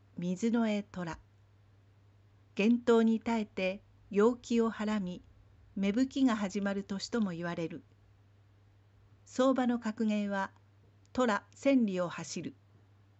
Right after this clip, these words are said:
東証の昨日の大発会は好調な滑り出しとなった。景気も今年こそ持ち直してほしいが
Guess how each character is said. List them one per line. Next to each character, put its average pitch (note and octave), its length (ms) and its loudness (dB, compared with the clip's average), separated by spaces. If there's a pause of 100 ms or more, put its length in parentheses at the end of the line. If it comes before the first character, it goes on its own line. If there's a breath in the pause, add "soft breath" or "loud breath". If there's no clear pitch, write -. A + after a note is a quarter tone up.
(960)
東 C4+ 240 2
証 B3 280 -2
の A3+ 300 0 (140)
昨 - 140 -6
日 G3+ 40 2
の A#3+ 340 2
大 A3 200 -2
発 C4 280 -6
会 G3 240 -4
は F#3 240 -2 (380)
好 G#3+ 220 0
調 C4 280 -2
な A#3+ 120 0
滑 G#3 300 -4
り G#3 100 0
出 G3 140 -4
し - 80 -16
と F#3+ 140 -6
な F#3 80 -8
っ F3+ 60 -10 (140)
た。 - 140 -12 (1600)
景 A#3 240 4
気 A3+ 220 -2
も G#3+ 300 0 (140)
今 - 160 -10
年 A3+ 280 -2
こ A#3+ 180 -2
そ A3 180 -2
持 G3 160 -2
ち A3 140 -2
直 A#3 180 0
し A#3+ 100 -12
て G3+ 120 -6
ほ G3 120 -4
し A3 260 -4
い G3+ 40 -6
が F#3+ 240 -4